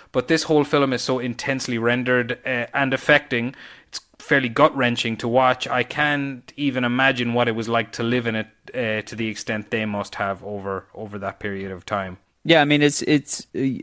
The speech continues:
Speaker 2: you've lived in Barcelona now for what, about five, six years? I
Speaker 1: Hmm.
Speaker 2: lived there four years. Most of the places where they go in the city are places that I've either never been <laughs> or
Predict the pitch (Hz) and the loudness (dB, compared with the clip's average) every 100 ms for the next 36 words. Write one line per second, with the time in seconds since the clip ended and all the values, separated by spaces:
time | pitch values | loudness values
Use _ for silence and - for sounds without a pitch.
0 | - 135 143 175 - 131 127 - 123 120 | -6 -2 2 2 4 6 6 4 4 6
1 | 120 - 127 120 117 113 113 113 110 - | 6 4 4 6 6 4 4 4 2 2
2 | 113 117 110 71 120 110 - 127 120 110 | 4 6 6 4 4 4 4 2 4 2
3 | - 120 - 123 120 120 120 127 135 123 | -2 -4 0 4 4 4 4 4 4 4
4 | 120 110 - 123 113 113 107 107 107 - | 4 2 4 4 6 6 4 4 2 -6
5 | - - 147 151 165 - 151 139 - 135 | -10 -2 4 4 4 2 2 2 4 4
6 | 131 - 120 127 120 117 113 123 127 127 | 4 2 0 4 4 4 4 6 8 8
7 | 117 117 - 127 - 131 113 - 120 117 | 4 2 2 2 4 6 6 4 4 4
8 | - 117 117 104 107 107 - 123 117 117 | 2 0 4 6 6 2 2 2 4 4
9 | 113 117 113 131 120 117 113 113 117 120 | 4 4 4 4 2 2 2 2 0 -4
10 | - - - 131 123 117 117 | 0 0 4 6 6 6 4